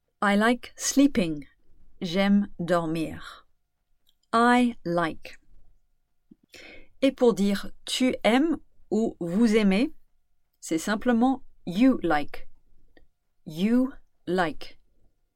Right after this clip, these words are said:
N'oublions pas que you, c'est la même chose que ce soit tu ou vous. Il n'y a pas de différence en anglais. You like sleeping.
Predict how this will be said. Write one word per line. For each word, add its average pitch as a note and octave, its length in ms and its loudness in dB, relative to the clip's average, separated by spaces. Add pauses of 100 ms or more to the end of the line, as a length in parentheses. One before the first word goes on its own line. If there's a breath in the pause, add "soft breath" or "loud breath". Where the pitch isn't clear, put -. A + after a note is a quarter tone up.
(260)
N'oublions G3 460 0
pas B3 360 4 (260)
que G3 100 -4
you, F#3+ 480 0 (140)
c'est - 180 -4
la E3+ 120 2
même G3 180 0
chose A3 380 -4
que G3 120 -10
ce E3+ 120 -6
soit - 320 -2 (200)
tu B3+ 340 2 (120)
ou E3+ 140 -2
vous. A#3 340 0 (460 soft breath)
Il F3 80 0
n'y F3 60 4
a F3 60 0
pas A3 280 0
de F#3+ 120 0
différence F3+ 580 -4
en E3 120 -4
anglais. D3 420 -8 (1000 loud breath)
You A#3 480 2 (220)
like G3 600 0 (180)
sleeping. - 680 -6